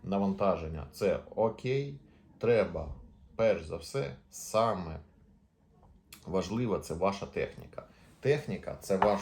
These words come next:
захист на дев'яносто відсотків. Якщо у вас все вірно з технікою, то все буде гарно з вашими суглобами.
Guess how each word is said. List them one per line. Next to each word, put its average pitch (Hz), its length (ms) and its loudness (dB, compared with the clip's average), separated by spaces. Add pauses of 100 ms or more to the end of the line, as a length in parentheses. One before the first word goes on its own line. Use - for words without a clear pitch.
захист 104 420 2 (140)
на 98 120 0
дев'яносто 95 920 0 (320)
відсотків. 95 560 -6 (480)
Якщо 101 360 2
у 120 60 4
вас 113 400 4
все 107 240 -2
вірно 95 320 -2
з - 80 -12
технікою, 104 680 -2 (680)
то 101 560 6
все 120 260 0
буде 98 240 0
гарно 95 340 2
з 85 60 -10
вашими 90 400 -2
суглобами. 78 680 -8